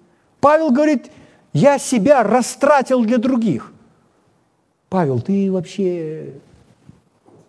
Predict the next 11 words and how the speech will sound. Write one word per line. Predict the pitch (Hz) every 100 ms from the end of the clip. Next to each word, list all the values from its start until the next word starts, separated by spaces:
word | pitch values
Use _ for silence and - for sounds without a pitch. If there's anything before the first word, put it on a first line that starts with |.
| _ -
в |
своем | - 247 302
уме? | 233 127 85 - _ _ _ _ _ _ -
Нет, | 208 180
это | 160 175 -
ум | 214 180
Христов. | - 175 170 - 135 - - _ _ _ _ _ _ _ _ 233 _ _ _ _ _ _ _ _ _ _ 190 _ _ _ 196 _ _ _ _ _ -
Друзья | 165 233 240
мои, | 165
это | 214
вызов. | 156 240 208 113